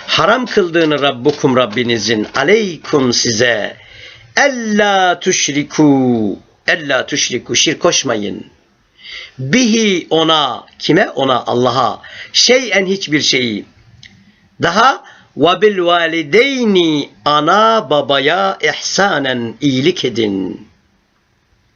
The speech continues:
Ve la taktulu öldürmeyin. Neyi öldürmeyin? Evladekum çocuklarınızı. Neden? Min imlakin yoksulluk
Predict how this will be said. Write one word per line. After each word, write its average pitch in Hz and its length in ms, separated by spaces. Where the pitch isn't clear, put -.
Ve 185 160
la 147 200
taktulu 147 1000
öldürmeyin. 139 1120
Neyi 180 380
öldürmeyin? 165 800
Evladekum 139 1040
çocuklarınızı. 110 1040
Neden? 170 380
Min 151 440
imlakin 156 800
yoksulluk 151 680